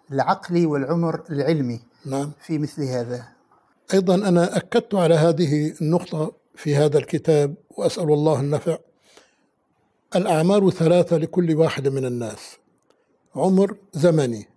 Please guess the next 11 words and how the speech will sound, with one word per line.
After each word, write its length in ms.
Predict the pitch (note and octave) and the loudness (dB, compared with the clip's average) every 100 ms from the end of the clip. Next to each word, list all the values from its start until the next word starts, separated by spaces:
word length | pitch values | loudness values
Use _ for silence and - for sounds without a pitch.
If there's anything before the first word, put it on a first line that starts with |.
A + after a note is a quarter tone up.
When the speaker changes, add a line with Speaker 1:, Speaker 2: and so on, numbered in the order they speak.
| _ _ - | _ _ -2
Speaker 2:
من 140 | F3 F3 | 0 0
حين 300 | G3+ G3+ E3 | 2 2 4
ما 100 | D3+ | 2
يولد، 460 | C#3+ A#2+ G2+ G2 _ _ _ _ _ _ _ _ - | 2 -2 -4 -14 _ _ _ _ _ _ _ _ -4
وعمر 380 | D3+ D#3+ G#3 E3+ | 0 2 2 2
عقلي 520 | D3+ - F#3 F#3 - - | 0 -2 -2 0 -2 -4
حسب 380 | - G3 F#3+ | -4 -4 -2
مواهب 480 | F3 E3+ F3 F#3+ D3+ | 0 2 2 2 0
الله 380 | D3+ D#3 E3+ B2 | -2 2 2 0
تعالى 420 | - D3 D#3+ D3+ | -2 0 2 2
له 380 | D3+ D3 F3+ | 2 2 0